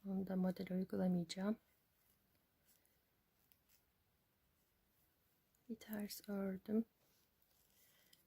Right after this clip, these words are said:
Şimdi, e, bir önceki videomuzda da anlatmıştım. Selaniklerle dolama yapmadan yapıyorum. Düz ilmekte şu alttaki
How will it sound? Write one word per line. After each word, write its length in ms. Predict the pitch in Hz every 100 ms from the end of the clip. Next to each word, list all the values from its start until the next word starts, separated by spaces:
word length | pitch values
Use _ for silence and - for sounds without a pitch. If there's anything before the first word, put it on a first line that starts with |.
| _
Şimdi, 640 | - - 240 220 214 220 247
e, 600 | 226 208 202 202 202 208 196
bir 100 | 214
önceki 420 | 208 202 - 202
videomuzda 600 | 202 - 196 196 - 226
da 80 | 208
anlatmıştım. 760 | 196 190 180 190 - - 226 220
Selaniklerle 1000 | - 196 196 190 185 - 208 190 196 -
dolama 340 | 196 196 196
yapmadan 480 | 190 190 185 175 180
yapıyorum. 560 | 180 175 180 185 220 - _ _ - - _ _
Düz 200 | 262 240
ilmekte 500 | 214 185 180 170 -
şu 220 | 220 - - -
alttaki 640 | 190 - 202 - -